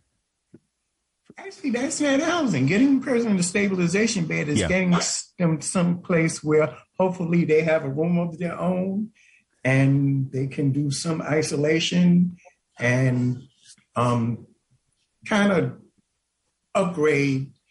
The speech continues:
Speaker 1: since, um, within the city, it's very hard to find a place even to go to the bathroom. There's bathrooms in the buildings. Um, and it's like, this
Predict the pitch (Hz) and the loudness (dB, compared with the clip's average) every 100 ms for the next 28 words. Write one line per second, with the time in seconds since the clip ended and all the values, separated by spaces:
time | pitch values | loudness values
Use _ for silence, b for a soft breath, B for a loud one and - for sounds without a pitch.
0 | _ - - 151 - - - - _ _ | _ -12 -4 -4 -4 -8 -14 -20 _ _
1 | _ _ _ _ _ _ _ 104 131 135 | _ _ _ _ _ _ _ 0 4 4
2 | 135 147 143 151 143 - 92 - - 131 | 4 0 -4 -6 -6 -4 -2 -2 -2 -2
3 | 185 185 214 247 - 208 208 180 196 196 | -2 0 0 -2 -2 0 0 -2 -2 0
4 | 202 208 214 214 226 233 240 247 269 285 | 0 0 0 0 0 0 -2 0 0 0
5 | 214 170 110 104 _ b 104 107 127 151 | -4 -10 -10 -12 _ b -4 -2 0 0
6 | 180 185 196 196 208 220 226 247 269 285 | 0 2 2 4 4 4 4 2 0 -4
7 | 302 - - - _ _ _ _ b b | -6 -10 -16 -18 _ _ _ _ b b
8 | b b _ - 143 147 151 143 - _ | b b _ -6 -2 -2 -4 -6 -10 _
9 | _ _ _ _ _ _ _ _ _ _ | _ _ _ _ _ _ _ _ _ _
10 | _ _ _ _ _ _ _ b _ 139 | _ _ _ _ _ _ _ b _ -2
11 | 143 147 143 151 135 - _ _ _ _ | 0 2 0 -2 -10 -20 _ _ _ _
12 | _ _ _ _ _ _ _ - 160 170 | _ _ _ _ _ _ _ -6 -2 0
13 | 151 - - - 233 233 165 - | -2 -4 -14 -2 -2 0 -4 -8